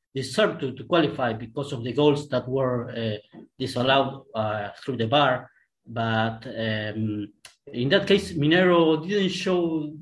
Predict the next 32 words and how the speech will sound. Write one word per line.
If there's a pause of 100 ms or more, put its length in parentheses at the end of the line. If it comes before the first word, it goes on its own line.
(260)
that
much. (480)
But
against
them,
against
River,
it
was
a
completely
different
team.
At,
at
least (460)
they
showed,
uh,
something
completely
different,
being (320)
a,
a,
a,
a
team
that
didn't
let, (280)
uh,